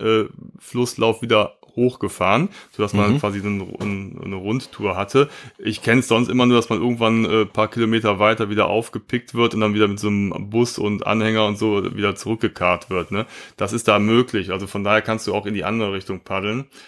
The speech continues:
Speaker 1: Ähm, ich find das aber auch ganz spannend. Also ich find das auch immer nett, aber dieses, ähm, ja, so, so eine, so eine Flusswanderung, das fänd ich auch mal ganz spannend. Äh, ich hatte auch schon mal überlegt, ob man das mit dem Sub machen kann. Auf der S-,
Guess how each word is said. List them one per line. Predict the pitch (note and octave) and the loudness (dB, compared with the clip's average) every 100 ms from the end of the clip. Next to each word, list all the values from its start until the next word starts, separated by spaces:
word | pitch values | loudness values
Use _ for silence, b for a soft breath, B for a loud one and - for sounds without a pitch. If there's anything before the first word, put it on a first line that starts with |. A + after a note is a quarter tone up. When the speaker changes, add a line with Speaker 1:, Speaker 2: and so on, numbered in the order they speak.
| B B B - | B B B -8
Speaker 1:
Ähm, | G#2+ G#2 G#2+ - - | -4 -2 -4 -8 -14
ich | C3 | -2
find | F3+ | 0
das | E3 | 4
aber | D3+ | 2
auch | C#3+ | 2
ganz | D3 C#3 | 0 -2
spannend. | - D3 F#3+ F3+ | 0 2 2 2
Also | C#3+ C3+ B2 - - - - _ A2+ - - - | 0 0 -2 -6 -16 -20 -20 _ _ -20 -20 -14
ich | C3 | -10
find | C3 F3 | -2 0
das | C#3 | 2
auch | D3+ - - - - | 0 -2 -18 -18 -4
immer | D3+ B2 | 0 4
nett, | B2+ G3+ | 4 4
aber | C#3+ | 0
dieses, | C3 C3 A#2+ - | 0 -2 -4 -4
ähm, | A#2+ A#2+ A#2 A#2+ _ - | -2 0 -2 -6 _ -8
ja, | A2+ A2+ G2 - - | 0 0 0 -6 -8
so, | G2 A2+ A2 - | -2 0 0 -2
so | A2 | -4
eine, | A2 G#2+ G#2 | -2 -2 -2
so | |
eine | A2 | -4
Flusswanderung, | G2+ - D3 - C#3 D#3 D3 D3+ | -4 -2 -2 2 2 2 2 0
das | C3 | -2
fänd | - C#3+ | -2 -4
ich | - | 0
auch | |
mal | D#3 G#2 | 0 0
ganz | G2 - | -2 -4
spannend. | - G2+ A#2 A3+ - b b b b b - | -4 -2 0 -2 -6 b b b b b 2
Äh, | A2+ | 4
ich | |
hatte | B2 B2 | 4 4
auch | B2+ A#2+ | 2 2
schon | C3+ | 2
mal | A2+ | 4
überlegt, | A2+ B2+ | 4 2
ob | A#2 | 0
man | A2+ | -2
das | - | 0
mit | A2 | -4
dem | |
Sub | - D#3 E3+ - | -2 -2 -2 0
machen | G2 G2 | -2 -2
kann. | - G#2 D3+ | -4 -2 0
Auf | D3+ - | -2 -2
der | |
S-, | A2 | -2